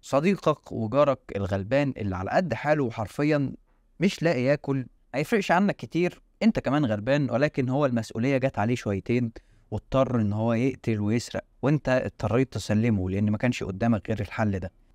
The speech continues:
وشا-، وشايف قدام عينيك مراته بتعيط وفي ايديها، وفي ايديها عياله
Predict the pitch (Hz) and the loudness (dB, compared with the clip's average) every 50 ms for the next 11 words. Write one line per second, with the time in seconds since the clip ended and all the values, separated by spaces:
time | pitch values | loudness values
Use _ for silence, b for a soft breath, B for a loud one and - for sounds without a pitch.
0 | _ _ _ 120 - 180 196 202 - _ _ _ _ _ _ _ 120 117 - 214 | _ _ _ -2 2 4 4 4 4 _ _ _ _ _ _ _ -6 2 4 4
1 | 226 214 - - - 131 120 123 175 190 160 131 131 151 170 175 - _ - - | 4 4 0 -4 -10 -6 0 2 2 2 2 2 2 2 0 0 -4 _ -12 -4
2 | - 131 131 135 151 165 - 147 123 117 117 - 110 127 139 135 123 - - - | -2 0 2 2 0 0 0 -2 -2 -2 -2 0 0 2 2 2 0 -2 -4 -10
3 | - - - 107 113 131 135 120 120 123 127 127 127 120 - _ _ _ _ _ | -10 -10 -8 -4 -2 0 0 0 -2 -2 -2 -2 -4 -6 -8 _ _ _ _ _
4 | 110 - - 127 113 113 127 135 127 120 107 107 110 104 98 92 90 87 | -8 -4 -2 -2 0 2 2 2 2 2 2 2 2 2 0 -2 -4 -8